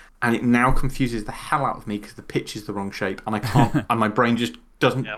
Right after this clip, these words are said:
Speaker 1: doesn't do
Speaker 3: Does
Speaker 1: it.
Speaker 3: not compute. Yeah.
Speaker 1: So instead, I played Gorkamorka, and that was great fun.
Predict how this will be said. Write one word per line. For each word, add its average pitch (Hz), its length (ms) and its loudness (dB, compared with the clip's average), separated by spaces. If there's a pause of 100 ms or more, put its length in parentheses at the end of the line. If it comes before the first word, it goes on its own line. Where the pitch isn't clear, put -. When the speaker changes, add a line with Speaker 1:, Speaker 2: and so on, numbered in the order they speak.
(140)
Speaker 1:
doesn't 123 300 0
do 123 80 2
Speaker 3:
Does 156 100 4
Speaker 1:
it. - 20 0
Speaker 3:
not 123 160 -6
compute. 107 360 -10 (140)
Yeah. 107 120 -4
Speaker 1:
So 131 280 4 (220)
instead, 156 300 2
I 123 100 4
played 117 200 -2
Gorkamorka, 110 600 -2 (300)
and 117 140 0
that 104 80 0
was 139 100 -6
great 208 180 -4
fun. - 120 -16